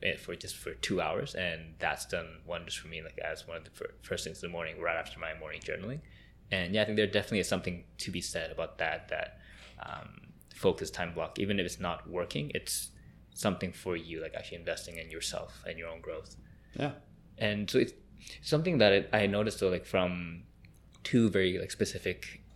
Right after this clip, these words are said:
Speaker 1: things is the fact that you call yourself a chief engagement officer instead of chief executive officer, but also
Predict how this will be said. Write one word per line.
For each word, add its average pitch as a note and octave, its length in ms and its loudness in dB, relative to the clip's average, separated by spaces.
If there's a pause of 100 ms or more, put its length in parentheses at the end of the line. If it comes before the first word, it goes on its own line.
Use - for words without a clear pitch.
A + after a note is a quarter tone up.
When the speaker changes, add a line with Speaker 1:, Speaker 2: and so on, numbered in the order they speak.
(340)
Speaker 1:
things F2 300 -2
is E2+ 220 -4 (880)
the - 80 -8
fact F#2+ 220 2
that F#2+ 140 2
you F2+ 400 -2
call - 240 2
yourself F2+ 280 0
a F2 40 -6
chief - 260 -2
engagement F2+ 400 0
officer - 340 -4
instead F#2+ 220 -4
of - 140 -8 (320)
chief - 360 -2
executive - 400 0
officer, - 440 -4
but F2+ 100 6
also E2+ 400 2